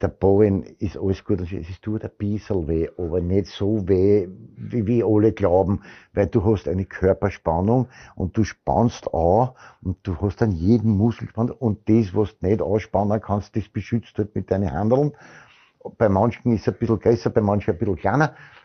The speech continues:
aber das beschützt man halt dann, aber wenn du heute Anspannung hast und du konzentrierst auf den Ball und dann holst du da dagegen. Und wenn ich heute einen krieg, so, vor den Latz und ich halte den Schädel runter und der geht mir da her,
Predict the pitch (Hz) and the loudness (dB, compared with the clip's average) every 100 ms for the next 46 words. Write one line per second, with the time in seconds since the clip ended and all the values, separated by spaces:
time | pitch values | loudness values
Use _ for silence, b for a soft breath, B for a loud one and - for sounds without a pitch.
0 | _ 123 117 123 139 - 131 - 147 - | _ 0 2 2 0 0 -4 0 0 0
1 | - 143 151 151 139 147 - 117 110 104 | -2 4 4 4 2 0 2 4 6 6
2 | 117 113 107 113 110 82 135 131 104 104 | 4 4 2 2 2 4 2 2 2 2
3 | 101 92 101 101 - - - - 120 107 | 2 0 -2 -4 -6 -16 -20 -2 0 0
4 | 104 104 98 92 98 - 95 92 76 87 | 0 0 -2 -4 -4 -2 -2 0 0 -2
5 | 87 85 82 80 87 104 B B 85 87 | -2 -2 -4 -4 -4 -4 B B -4 0
6 | 107 101 107 110 95 b b - 104 98 | 2 2 2 2 0 b b -6 -4 -2
7 | 90 120 127 - 117 135 - _ - 107 | 4 4 2 0 4 4 2 _ 0 4
8 | 80 95 120 120 110 98 107 - 104 95 | 4 2 2 2 4 6 4 4 2 2
9 | 104 101 92 104 123 120 107 104 98 101 | 2 2 2 2 2 2 0 -2 0 -2
10 | - 101 95 87 98 | -2 -4 -4 -2 -2